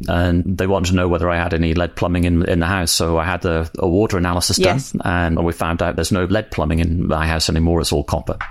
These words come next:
Speaker 1: So, um, that's a relief. <laughs>
Speaker 2: Oh, gosh, so this was just really incredibly toxic, but we didn't discover this for,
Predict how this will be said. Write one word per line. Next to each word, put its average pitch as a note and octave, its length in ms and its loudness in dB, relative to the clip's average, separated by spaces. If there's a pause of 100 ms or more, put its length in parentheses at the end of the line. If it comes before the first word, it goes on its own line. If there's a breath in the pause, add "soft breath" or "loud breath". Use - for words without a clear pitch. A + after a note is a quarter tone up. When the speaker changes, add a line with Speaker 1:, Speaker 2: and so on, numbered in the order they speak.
Speaker 1:
So, D#2+ 400 2
um, D#2+ 260 2 (320 loud breath)
that's A2+ 180 -2
a F#2 40 0
relief. D#2+ 420 0 (280 loud breath)
<laughs> - 200 0
Speaker 2:
Oh, A3+ 160 0
gosh, C4+ 220 0
so D4 100 0
this F4 220 2
was C#4 140 0
just - 160 -8
really B3 420 2
incredibly A3+ 640 0
toxic, - 640 -4
but G3+ 140 0
we G#3+ 120 2
didn't G#3 220 2
discover F#3+ 340 -2
this E3+ 180 0
for, E3 280 -2